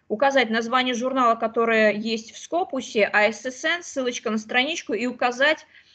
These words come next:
э, отсутствует выпуск такой-то,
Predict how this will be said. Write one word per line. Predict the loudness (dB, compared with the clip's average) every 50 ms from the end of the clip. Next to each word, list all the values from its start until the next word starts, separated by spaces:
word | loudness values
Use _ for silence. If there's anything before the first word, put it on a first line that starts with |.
| _ _
э, | 4 6 8 8 6 4 2 -4 -12 _ _ _ _ _
отсутствует | 0 0 0 -2 -4 -4 -4 -4 -4 -4 -4 -2 -2 -2 -2 -6 -6
выпуск | -2 -2 -2 -2 -2 -4 -6 -6 -6 -10 -18 _ _ _ _ _
такой-то, | -2 -2 -2 0 0 2 2 0 0 0 -2 -2 -2 -6